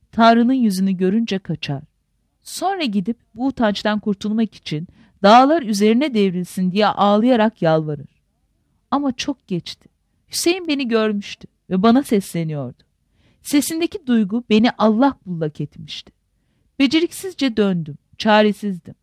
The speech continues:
Hızla gelen bir top gibi küçük tombul adam bana sarıldığında bir an nefesim kesilmişti. Önce Hüseyin beni alıp evine götürmek istedi. Beni köle edeni bulacağını, adama parasını ödeyeceğini,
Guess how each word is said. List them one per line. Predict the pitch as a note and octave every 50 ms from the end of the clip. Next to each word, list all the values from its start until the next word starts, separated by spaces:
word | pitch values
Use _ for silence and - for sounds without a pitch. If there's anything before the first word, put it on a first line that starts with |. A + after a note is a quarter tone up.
| _ _ _ _ _ _ _ _ _ _
Hızla | - F#4+ A4 G#4 F4 C#4+ C4+ B3
gelen | G#3 A3 G#3+ G#3 G#3 G#3 G#3 G3+
bir | G#3
top | - - - D4+ D4+ - _
gibi | - G3+ F3+ F#3 F3+
küçük | - - - - B3+ - _
tombul | - A3+ G#3+ A3 A3+ A3+ B3 A3+
adam | F#3 E3+ D#3 D#3 D#3+ F3+ G#3+ - _ _ - -
bana | B3 C4 D#4+ F4
sarıldığında | - - C#4+ C4 B3+ B3+ A3 A#3+ B3 A#3+ A#3+ C4 B3 C#4
bir | D#4 E4+
an | D#4+ D#4 D4+ C#4
nefesim | B3 A#3 - B3 A3 - - A3+
kesilmişti. | G#3+ - F#3 - - E3+ D#3+ D3+ C#3+ D3+ - - - - - _ _ _ _ _ _ _ _ _ _ _
Önce | - F4 G4 F#4+ F#4+ F#4+
Hüseyin | E4+ - - - D4+ D4+ E4 E4 D4+
beni | C4+ C4+ D4+ D4+
alıp | C#4 A#3+ A#3+ B3 - -
evine | A#3+ A#3 B3 B3+ A#3+
götürmek | G#3+ G3+ G3 - F#3+ F3+ F3 E3+ -
istedi. | - - - - D#3+ D3+ - - _ _ _ _ _ _ _ _ _ _ -
Beni | C4+ D4+ F#4+
köle | - - - B3 B3 C4+ D4+ D4
edeni | A#3 G3 G3+ F#3+ G3 F3+
bulacağını, | F#3 G3+ G3 G3 F#3 E3+ F3+ E3+ E3+ E3 D#3+ D#3 E3+ G#3 - _ _ _ _ _
adama | - C#4 D#4 E4+ F#4 F#4
parasını | - - C#4+ C4+ C4+ B3 - C4+ C#4
ödeyeceğini, | C#4 C4 A3 G3 G#3+ G3+ F3+ - F#3 F3+ E3+ E3+ F3 G3 B3